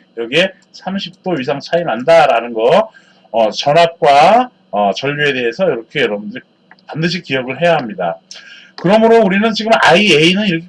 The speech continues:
구했지, 구한 상태니까 요 아이에이비를 구해야 돼. 부하에 흐르는 전류 요걸 구해야 되는 거니까, 요 I의 에이비를 구하는 게 우리의 목적인 거니까. 그래서 I의 에이비라는 놈은,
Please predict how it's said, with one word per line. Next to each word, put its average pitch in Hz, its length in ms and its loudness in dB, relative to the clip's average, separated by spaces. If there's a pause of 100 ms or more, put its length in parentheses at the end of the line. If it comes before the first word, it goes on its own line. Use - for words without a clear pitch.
구했지, 160 680 -4
구한 180 340 -2
상태니까 208 1000 0 (300)
요 226 180 4
아이에이비를 180 880 0
구해야 156 300 2
돼. 160 140 -4
부하에 196 420 4
흐르는 226 360 -2
전류 165 300 0
요걸 147 260 -2
구해야 156 240 0
되는 127 160 -4
거니까, 107 380 -4
요 156 100 2 (120)
I의 135 440 2
에이비를 135 360 -10
구하는 131 280 -2
게 143 80 -8
우리의 117 280 -8
목적인 101 440 -12
거니까. 127 560 -4 (320)
그래서 165 220 -2
I의 180 520 2
에이비라는 208 640 0
놈은, 160 560 2